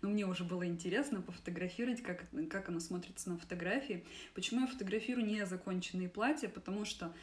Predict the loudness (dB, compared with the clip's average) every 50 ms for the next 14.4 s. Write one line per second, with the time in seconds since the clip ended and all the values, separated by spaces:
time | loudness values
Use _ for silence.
0 | -16 -16 -16 -18 -20 -8 -4 -2 0 4 6 6 6 6 4 2 -2 -2 -2 -2
1 | 0 2 2 2 2 0 0 0 0 0 0 0 0 0 0 2 2 2 2 2
2 | 0 -2 -4 -2 -2 0 0 0 2 0 0 0 -2 -2 0 0 0 -2 -2 0
3 | 0 0 2 2 2 2 2 4 2 2 0 -2 -6 -6 -6 -8 -8 -10 -8 -8
4 | -4 2 4 4 4 4 4 0 0 2 2 2 2 2 0 0 0 0 0 0
5 | 0 -2 -4 -6 -6 -4 -2 2 4 4 4 2 0 0 -2 -4 -6 -8 -10 -12
6 | -12 -10 -8 -6 -6 -4 -2 0 0 0 0 -2 -4 -4 -4 -6 -4 -2 0 0
7 | 0 -2 -4 -2 0 4 6 6 6 4 2 0 -2 -2 -2 0 0 0 2 2
8 | 2 2 4 4 2 2 2 2 2 2 4 4 2 2 2 2 2 2 0 -2
9 | -2 -4 -8 -12 -14 -8 -4 0 0 2 6 10 10 12 12 10 8 4 2 4
10 | 4 4 6 6 6 6 6 6 6 4 0 -2 -2 -2 -2 0 0 4 4 4
11 | 4 4 2 0 0 2 2 0 0 0 -2 -2 -2 0 0 0 0 0 -2 -6
12 | -10 -14 -16 -14 -14 -14 -12 -8 -4 -2 0 2 2 0 0 -4 -8 -6 0 0
13 | 2 2 0 -2 -2 -4 -2 0 2 2 2 2 2 -2 -4 -4 -2 -2 0 0
14 | 4 6 6 6 6 4 0